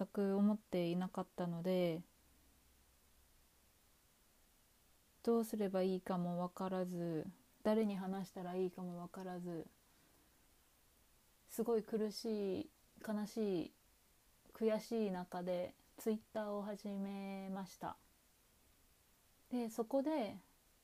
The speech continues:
たくさんの同じ境遇にある方や、えー、その苦境を乗り越えた方々と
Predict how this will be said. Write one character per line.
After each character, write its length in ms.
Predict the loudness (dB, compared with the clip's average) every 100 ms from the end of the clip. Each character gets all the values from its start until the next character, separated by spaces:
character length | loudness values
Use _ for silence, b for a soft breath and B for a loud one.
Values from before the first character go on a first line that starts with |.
| _
た 120 | -8
く 120 | -8 0
さ 100 | 2
ん 140 | 4
の 280 | 4 2 -2
同 120 | -2 0
じ 120 | -2
境 220 | -2 -2
遇 140 | 0
に 120 | -2 -4
あ 80 |
る 140 | -4 -6
方 340 | -8 -10 -6
や、 320 | -4 -4 -4 -6 B B B B B _ -20 _ _ _
え 420 | -18 -14 -14 -12 -12
ー、 60 |
そ 80 | -8
の 140 | -6 -6
苦 120 | -4
境 140 | -2 0
を 40 |
乗 140 | 0
り 60 | 0
越 160 | 0 -2
え 40 |
た 100 | -2
方 220 | -8 -8
々 160 | -6 -6 -6
と 340 | -4 -2 -2